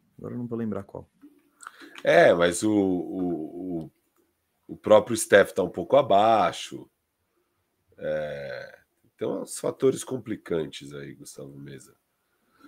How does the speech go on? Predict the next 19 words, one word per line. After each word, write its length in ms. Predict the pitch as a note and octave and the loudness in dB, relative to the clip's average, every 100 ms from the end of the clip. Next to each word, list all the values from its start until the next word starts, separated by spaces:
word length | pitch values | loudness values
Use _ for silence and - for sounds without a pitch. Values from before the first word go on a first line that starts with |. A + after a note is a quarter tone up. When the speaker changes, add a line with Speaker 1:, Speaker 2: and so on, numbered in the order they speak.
| _ | _
Speaker 2:
Steph 340 | - - G#2 - | -8 4 4 4
um 80 | F2+ | -2
pouquinho 340 | F#2+ - G#2 | -8 -2 0
abaixo, 480 | G2+ A2+ A2 F#2 - | 4 6 6 2 -2
Podziemski 640 | G#2 F#2+ - G#2+ F#2+ - | -4 -2 0 0 -2 -8
diminuiu 640 | E2+ F#2 F#2+ G2 F#2+ G2 F#2 | -12 -8 -6 -4 -2 -2 -2
também, 680 | G2+ A#2+ C3 A#2 G#2 E2+ D#2 | -6 -4 0 0 0 0 0
o, 300 | E2+ E2 D#2+ _ _ _ _ _ | 0 -4 -8 _ _ _ _ _
o 80 | - | -10
Kuminga 480 | - A2 G#2+ G#2 F#2+ | 0 2 4 4 4
tá 120 | F#2 | 4
machucado. 1000 | F#2+ F#2+ - C3 A#2+ A2+ F#2 D#2+ C#2+ D2 | 2 -2 -2 4 4 4 0 -4 -10 -14
Tipo, 320 | - G2 G2 | -20 -14 -12
tem 180 | F#2 G2+ | -6 -4
várias 320 | G2 B2+ C#4+ | -2 -2 -2
coisas, 480 | - D3+ B2+ F2+ D2+ | 0 4 6 4 -2
sabe? 320 | - E2+ D#2 | -2 0 -2
Tipo, 280 | C#2+ - E2 | -8 -14 -12
não, 520 | F2 A#2 A#2+ G2+ D#2 | -10 -10 -10 -12 -12